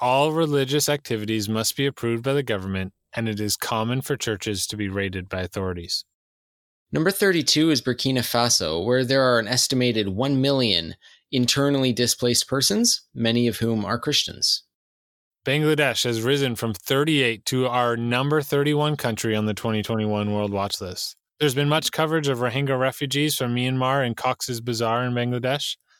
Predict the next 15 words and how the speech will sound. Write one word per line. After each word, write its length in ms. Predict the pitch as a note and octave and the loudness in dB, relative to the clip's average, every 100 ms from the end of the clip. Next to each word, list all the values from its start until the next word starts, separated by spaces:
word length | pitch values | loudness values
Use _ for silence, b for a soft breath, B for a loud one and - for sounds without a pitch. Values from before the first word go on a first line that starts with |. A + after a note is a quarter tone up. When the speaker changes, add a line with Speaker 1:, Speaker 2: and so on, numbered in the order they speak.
| _ - | _ -6
Speaker 1:
Among 380 | B2 C#3 F3 | 0 0 0
them, 160 | F3 C#3+ | 0 0
though, 420 | A#2+ A2 A2 B2 _ - | 2 2 0 -4 _ -8
are 140 | - B2 | -2 0
about 280 | A#2 A2+ - | 0 -2 -2
two 200 | C#3 A#2 | -4 -4
thousand 800 | - - A#2+ B2+ A2+ G#2+ G2 | -4 0 2 2 0 -2 -4
Muslim 460 | G2 G#2+ A2 A2+ B2 | -4 -2 0 0 -2
converts 680 | - G#2+ G2+ F#2+ F2+ - - _ _ | -2 -4 -2 -4 -4 -6 -6 _ _
to 80 | - | -12
Christianity. 720 | - G2+ - F#2+ F#2 F2+ F2 _ _ _ _ _ _ _ _ _ _ _ _ | -6 -6 -4 -4 -4 -6 -12 _ _ _ _ _ _ _ _ _ _ _ _
Speaker 2:
Number 220 | - D#3 D#3+ | 0 2 4
thirty 280 | F#3 G3 | 4 4
is 140 | G3 D3 | 2 2
Colombia, 600 | D3 D3 D3+ G2 A#1 | 2 2 4 2 0